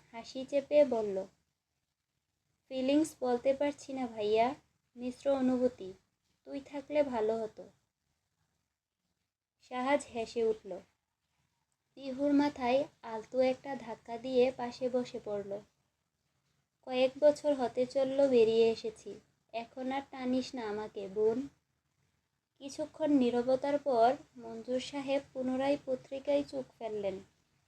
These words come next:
একটু থেমে বললেন, "পিহু,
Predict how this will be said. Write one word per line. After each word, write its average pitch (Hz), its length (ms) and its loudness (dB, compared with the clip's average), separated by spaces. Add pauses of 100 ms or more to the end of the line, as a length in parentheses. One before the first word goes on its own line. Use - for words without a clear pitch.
(480)
একটু 285 360 -4
থেমে 262 400 -2
বললেন, 214 460 0 (1700)
"পিহু, 269 480 4